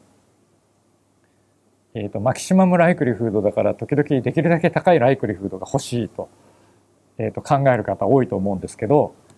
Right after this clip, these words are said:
例えばなんですけど、サイト数減らしたらライクリフード上がります。配列数減らしてもライクリフード上がります。データがしょぼくなればな-、なるほど、実はライクリフードって上がるんですね。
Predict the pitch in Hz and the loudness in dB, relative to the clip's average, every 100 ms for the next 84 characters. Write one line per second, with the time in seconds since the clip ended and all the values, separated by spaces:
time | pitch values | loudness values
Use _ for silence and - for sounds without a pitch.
0 | _ _ - - 208 170 147 120 - 156 | _ _ -6 2 4 6 4 0 -2 0
1 | 147 175 190 214 196 175 110 123 120 - | 2 4 4 4 2 2 4 2 2 2
2 | 127 113 131 127 117 107 90 98 104 95 | 4 6 4 4 -2 -2 -2 2 2 0
3 | 90 - _ _ _ - 180 208 202 - | -8 -14 _ _ _ 0 4 4 2 -2
4 | 175 143 123 - - 143 143 - 151 117 | 2 4 2 -4 -4 0 0 2 0 0
5 | 101 123 131 123 113 101 90 104 110 92 | 0 2 2 0 -4 -4 -4 0 -2 -2
6 | 92 - _ _ _ _ _ - 175 208 | -12 -14 _ _ _ _ _ 0 4 6
7 | 170 139 117 156 180 165 160 131 110 107 | 6 4 2 4 4 4 4 4 2 0
8 | 117 143 135 156 139 123 98 98 - 104 | 0 0 2 2 2 -2 -6 -6 0 2
9 | 117 110 101 - 87 85 90 101 110 90 | 2 0 -6 -8 -14 -6 -2 0 0 -2
10 | - - | -16 -12